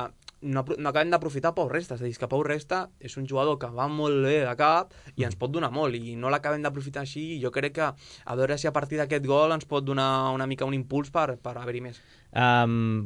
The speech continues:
Speaker 2: confirmaven per aquí al xat això,
Speaker 1: Sí,
Speaker 2: eh, que
Speaker 1: Carles
Speaker 2: estaven buscant
Speaker 1: Murcia.
Speaker 2: que és, que va ser Carrià Múrcia, a Soria Alberto
Speaker 1: I dos
Speaker 2: i,
Speaker 1: a
Speaker 2: i dos
Speaker 1: Dieste.
Speaker 2: a Dieste. Va marcar els dos únics gols, diríem, el Sabadell aquell dia, eh? Cristian Dieste.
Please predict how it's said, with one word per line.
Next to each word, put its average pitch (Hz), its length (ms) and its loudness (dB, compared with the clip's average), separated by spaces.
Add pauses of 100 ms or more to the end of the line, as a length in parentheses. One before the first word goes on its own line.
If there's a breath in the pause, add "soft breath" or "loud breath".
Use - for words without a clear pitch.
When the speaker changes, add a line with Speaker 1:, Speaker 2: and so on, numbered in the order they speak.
Speaker 2:
confirmaven 123 480 4
per 120 100 4
aquí 110 140 0
al 101 80 0
xat - 160 -4
això, 95 180 -2
Speaker 1:
Sí, 127 60 2
Speaker 2:
eh, 127 60 4
que 120 100 0
Speaker 1:
Carles 120 80 4
Speaker 2:
estaven 113 180 2
buscant 123 240 2
Speaker 1:
Murcia. 127 40 -2
Speaker 2:
que 123 120 4
és, - 160 0
que 117 140 -2
va 104 80 0
ser 117 340 4
Carrià 123 220 4
Múrcia, 156 400 4
a 113 160 0
Soria 131 240 4
Alberto 139 560 4
Speaker 1:
I 127 80 -2
dos 123 100 4
Speaker 2:
i, 135 60 6
Speaker 1:
a 127 80 6
Speaker 2:
i 120 80 2
dos 120 80 4
Speaker 1:
Dieste. 139 160 6
Speaker 2:
a - 20 4
Dieste. 120 300 4
Va 110 80 4
marcar 127 240 4
els 113 80 -2
dos 127 100 4
únics 127 220 0
gols, 107 180 -2
diríem, 107 300 -2
el 101 80 -6
Sabadell 101 320 0
aquell 98 160 -6
dia, 95 240 -6
eh? - 400 -10
Cristian 113 720 2
Dieste. 113 480 2